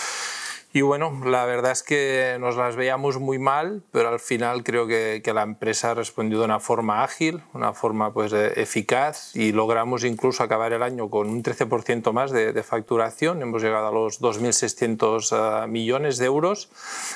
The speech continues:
y además hemos vuelto a números negros, que veníamos de un año con, con pérdidas, con lo cual, pues bueno, contentos. Es decir, empezamos el veintitrés veinticuatro nuestro, que ya estamos en el veintitrés veinticuatro,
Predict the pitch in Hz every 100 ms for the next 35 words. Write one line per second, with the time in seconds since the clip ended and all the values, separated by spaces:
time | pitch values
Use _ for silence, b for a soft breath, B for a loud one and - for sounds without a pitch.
0 | - 135 123 131 139 135 120 131 120 139
1 | 127 123 123 120 120 143 127 101 - 104
2 | 104 110 113 107 117 117 117 127 123 110
3 | 107 104 117 - - - - - 117 131
4 | 117 117 123 131 139 170 196 B B B
5 | B B - 123 113 110 113 113 117 120
6 | 120 107 98 - - - 123 120 147 165
7 | 170 185 196 - - - - 120 113 -
8 | 120 117 - 131 131 127 131 127 123 123
9 | 117 127 127 120 139 127 127 123 131 127
10 | 127 135 156 - 190 196 120 110 123 117
11 | 117 117 113 113 113 113 113 120 113 117
12 | 117 113 135 147 170 196